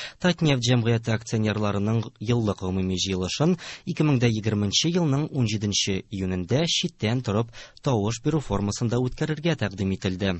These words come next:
Утырышта агымдагы елның беренче кварталында Татнефть җәмгыятенең бюджеты үтәлеше нәтиҗәләре каралды һәм ике мең дә егерменче елның май аена бюджеты расланды.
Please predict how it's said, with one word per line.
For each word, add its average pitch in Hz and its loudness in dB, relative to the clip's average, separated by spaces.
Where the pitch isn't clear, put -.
Утырышта 107 -2
агымдагы 104 0
елның 95 -2
беренче 104 -2
кварталында 95 -2
Татнефть 113 -2
җәмгыятенең 95 -2
бюджеты 101 -2
үтәлеше 98 -2
нәтиҗәләре 151 0
каралды 160 4
һәм 190 2
ике 180 0
мең 160 4
дә 156 4
егерменче 123 2
елның 160 0
май 101 0
аена 101 -2
бюджеты 120 0
расланды. 85 -6